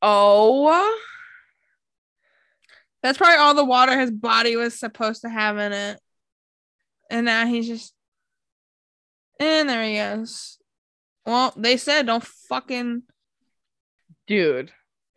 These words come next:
Speaker 2: What the
Speaker 1: that
Speaker 2: fuck?
Speaker 1: was fucking insane.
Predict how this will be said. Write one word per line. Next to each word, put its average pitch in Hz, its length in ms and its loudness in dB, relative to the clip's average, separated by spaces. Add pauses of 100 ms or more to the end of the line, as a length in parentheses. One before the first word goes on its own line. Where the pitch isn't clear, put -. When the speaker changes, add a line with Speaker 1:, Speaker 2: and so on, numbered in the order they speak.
(200)
Speaker 2:
What 220 220 -10
the - 40 -20
Speaker 1:
that 254 400 0
Speaker 2:
fuck? 214 320 -10
Speaker 1:
was 196 340 -2 (200)
fucking 214 580 -2
insane. 160 1300 -6